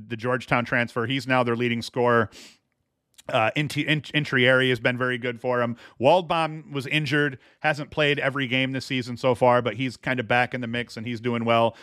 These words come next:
Um, so, yeah, I think Jacksonville's my prediction. Jacksonville wins this game by two goals, maybe three goals, you know, in the end, but it's not out of the question that Utah could pull the upset.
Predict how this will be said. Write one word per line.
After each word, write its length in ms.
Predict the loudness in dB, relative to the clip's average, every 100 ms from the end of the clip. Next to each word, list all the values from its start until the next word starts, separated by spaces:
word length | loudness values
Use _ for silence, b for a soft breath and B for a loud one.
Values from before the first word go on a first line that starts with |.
| B B
Um, 300 | 0 0 0
so, 180 | 2 4
yeah, 220 | 4 2 0 b b
I 60 | -4
think 180 | -2
Jacksonville's 480 | 2 0 0 -8 -6
my 140 | -4 -4
prediction. 400 | -2 -4 -6 2
Jacksonville 500 | 2 2 0 0 0
wins 200 | -2 -4
this 120 | -4
game 280 | -2 -2 0
by 360 | 2 2 -2 -6 b b _
two 200 | -2 2
goals, 400 | 6 6 4 0
maybe 260 | -6 -6 -6
three 260 | -6 -4
goals, 440 | 4 6 6 2 -6
you 140 | -8 -4
know, 100 | -4
in 80 | -4
the 140 | -2
end, 140 | 0
but 120 | 2 0
it's 220 | -2 0
not 240 | 2 2
out 160 | 0 -2
of 60 | -2
the 60 |
question 400 | -4 -4 -4 -10
that 100 | -8
Utah 300 | -8 0 0
could 180 | 2 -2
pull 280 | 2 0 0 B B _
the 140 | 0
upset. 440 | 0 -2 -8 -8